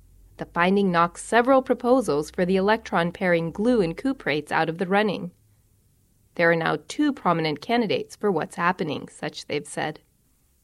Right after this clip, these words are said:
One of the candidates, if verified, would enter the textbooks as a completely novel quantum phenomenon,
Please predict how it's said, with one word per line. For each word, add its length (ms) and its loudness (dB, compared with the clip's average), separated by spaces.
One 240 2
of 120 4
the 80 0
candidates, 580 2
if 160 -4
verified, 680 4
would 140 4
enter 300 2
the 100 0
textbooks 580 -2
as 140 -2
a 60 0
completely 600 0
novel 440 4
quantum 460 0
phenomenon, 680 0